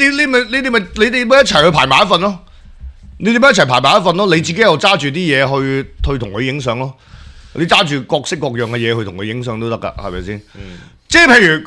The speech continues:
Speaker 1: 舉例就係，舉例就係，呃，又講我哋嘅主持譚仔咁樣。咁係，呃，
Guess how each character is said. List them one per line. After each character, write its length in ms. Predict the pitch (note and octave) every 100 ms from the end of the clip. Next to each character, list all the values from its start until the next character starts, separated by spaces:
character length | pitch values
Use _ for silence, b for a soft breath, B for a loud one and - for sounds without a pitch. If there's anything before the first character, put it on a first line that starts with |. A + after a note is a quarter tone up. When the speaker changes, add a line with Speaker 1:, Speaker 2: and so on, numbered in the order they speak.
| G3+
Speaker 1:
舉 180 | C4 F3
例 80 |
就 140 | E3 D3+
係， 280 | C#3+ C#3+ -
舉 280 | - F#3 A3+
例 60 | C#3+
就 160 | C3 A#2+
係， 400 | A#2 A2+ G2+ G2+
呃， 320 | E2 G#2 F#2+ -
又 180 | A#2 A2
講 260 | G2 A2+ D3+
我 100 | G2+
哋 60 | G2+ F#2+
嘅 40 |
主 180 | G2+ F#2+
持 180 | A#2+ F2+
譚 280 | D#2 E2 F2
仔 100 | E2+
咁 220 | E2 E2+
樣。 180 | D#2 D#2 D2+ b b b b
咁 120 | F#3
係， 500 | B3+ A3 E3 C#3 C#3 -
呃， 420 | B2 B2 B2